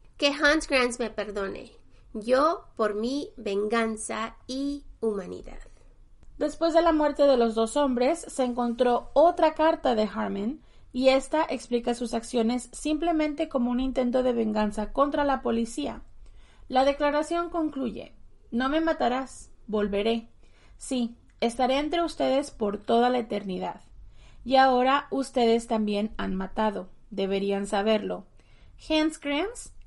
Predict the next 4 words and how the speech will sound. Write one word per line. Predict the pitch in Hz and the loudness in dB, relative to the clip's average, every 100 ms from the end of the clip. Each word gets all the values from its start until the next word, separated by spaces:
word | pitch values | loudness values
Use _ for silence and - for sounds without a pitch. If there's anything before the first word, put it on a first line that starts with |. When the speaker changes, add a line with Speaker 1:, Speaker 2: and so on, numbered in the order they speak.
| - | -4
Speaker 2:
era | 208 214 226 | 0 0 0
inocente". | - 208 190 - 190 185 196 - - - _ - - - | -2 -4 -4 -8 -8 -8 -10 -16 -20 -20 _ -20 -12 -4
Y | 269 | -2
bien, | 320 403 320 | 0 0 -4